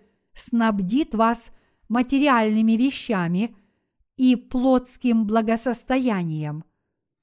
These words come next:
Что бы то ни было, мы должны знать, что мы обрели великую благодать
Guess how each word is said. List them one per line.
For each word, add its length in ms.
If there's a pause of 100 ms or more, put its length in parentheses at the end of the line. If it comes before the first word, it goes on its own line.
(460)
Что 380
бы 120
то 180
ни 240
было, 400 (360)
мы 280
должны 480
знать, 600 (400)
что 360
мы 440 (140)
обрели 720
великую 640
благодать 760